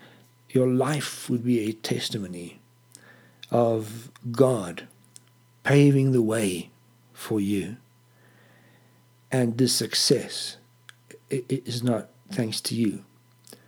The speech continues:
but thanks to the fact that he deposited this life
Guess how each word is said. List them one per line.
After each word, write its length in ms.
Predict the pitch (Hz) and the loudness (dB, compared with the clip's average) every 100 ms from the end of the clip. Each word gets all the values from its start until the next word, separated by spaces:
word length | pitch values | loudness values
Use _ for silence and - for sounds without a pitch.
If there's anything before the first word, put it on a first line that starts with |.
| _ _ _ _ _ _ _ - | _ _ _ _ _ _ _ -8
but 400 | 120 110 - - - - | -2 -2 -2 -20 -20 -12
thanks 520 | - 147 123 123 - - - | 0 2 2 0 -4 -8 -4
to 120 | 123 | 0
the 120 | 117 | 0
fact 340 | - 123 104 | 0 -2 0
that 120 | 127 117 | 0 0
he 460 | 104 135 127 117 - - - - - _ - | 2 4 4 2 -6 -20 -20 -20 -20 _ 0
deposited 800 | 120 - 113 123 113 98 - - - - _ _ _ - | 0 0 0 2 2 -2 -6 -14 -16 -20 _ _ _ -4
this 220 | 107 - | -2 0
life 580 | 110 107 98 - - | 0 -2 -4 -12 -18